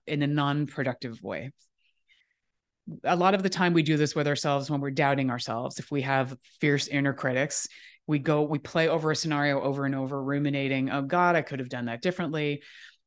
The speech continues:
Um, there's always a way that we can, that we can potentially be working against ourselves when we're not just reflecting on what happened, but if we're falling into rumination. So that's another thing. When we are actually going back and doing that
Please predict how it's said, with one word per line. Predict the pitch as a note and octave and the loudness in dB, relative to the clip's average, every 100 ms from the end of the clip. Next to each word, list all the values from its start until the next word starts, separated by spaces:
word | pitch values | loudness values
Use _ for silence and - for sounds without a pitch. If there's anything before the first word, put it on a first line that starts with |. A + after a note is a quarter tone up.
| - | -2
Um, | D3 C#3+ C#3+ - - | 2 2 0 -4 -12
there's | - E3+ G3+ G3 | -6 2 4 6
always | G3 G#3+ G#3+ | 6 6 6
a | G3+ | 4
way | F#3+ F3+ | 4 4
that | F3 | 2
we | E3+ | 0
can, | E3+ D#3+ - D3+ | -2 -2 -4 -4
that | D#3+ | -2
we | D#3+ E3+ | -2 0
can | D#3+ | -2
potentially | D3+ F3 - F3 F3 D#3+ D3+ | -2 -4 0 0 0 0 0
be | D3+ C#3+ C#3 - _ - | 0 0 -2 -6 _ 0
working | F#3 F#3+ E3+ | 0 2 2
against | D#3+ D3+ E3+ | 2 0 -2
ourselves | C#3+ D3 C#3 C#3 | -2 0 0 -2
when | D#3 D3+ | -2 0
we're | D3+ | 0
not | D#3 D#3 D3+ | 2 2 0
just | D#3 C3+ - D#3+ | -2 -4 -8 -6
reflecting | D#3+ - - A3 A3+ G3+ E3 | -4 -4 -2 2 2 2 4
on | D3 | 4
what | C#3+ C3+ | 4 2
happened, | C#3+ C#3+ C3+ C#3 - - - - | 2 2 -2 -2 -8 -20 -20 -2
but | D3 D3+ | -2 0
if | D#3 - | -4 -6
we're | C#3+ | -6
falling | - C3 C3+ C3+ | -4 -2 -2 -2
into | C3+ C3 C3+ | -2 -4 -6
rumination. | C3 B2 A2+ A#2+ - B1+ - - _ - - - - | -4 -2 -2 -6 -8 -8 -10 -12 _ -20 -20 -20 -12
So | - D#3+ D#3 D#3 - - _ _ _ - | 0 4 4 2 -6 -20 _ _ _ -2
that's | E3 E3+ F3+ | 0 2 4
another | E3 D#3 | 4 2
thing. | C#3+ C3+ D3+ | 0 -2 2
When | F3 F#3+ | 2 4
we | G3 | 4
are | G3 | 2
actually | F3+ F3+ | 2 -2
going | D#3+ D#3+ D#3+ | 0 0 2
back | D3+ D3 | 0 0
and | D#3 D3 | -4 -2
doing | D3 D#3+ D3 D3 C#3+ | 0 2 2 0 0
that | D3 C#3 | 2 0